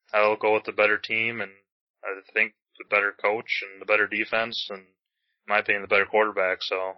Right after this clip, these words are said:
it's, uh, that's the way I'm gonna look here. But I do hear you saying, I think, if anything,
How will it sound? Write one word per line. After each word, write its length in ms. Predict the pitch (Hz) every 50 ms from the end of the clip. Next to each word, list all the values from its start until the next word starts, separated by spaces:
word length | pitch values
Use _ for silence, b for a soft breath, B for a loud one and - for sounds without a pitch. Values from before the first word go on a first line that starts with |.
| _ _ -
it's, 380 | 101 98 - - - - - 101
uh, 260 | 101 98 98 101 101 - _ _ _ _ _ _ _
that's 140 | 107 - -
the 80 | 117
way 120 | 113 110 107
I'm 80 | 110
gonna 120 | 110 104 98
look 160 | 98 95 -
here. 180 | 107 101 101
But 220 | 98 101 101 98 - B B B B B B -
I 60 | 104
do 80 | 110
hear 160 | 107 110 101 98
you 60 | 92
saying, 260 | - 110 107 104 98
I 100 | 95 95
think, 280 | - - 104 101 98 - - _ _ _ _ _ _ _ _ _
if 140 | 107 101 -
anything, 480 | 107 110 107 101 - 104 98 98 98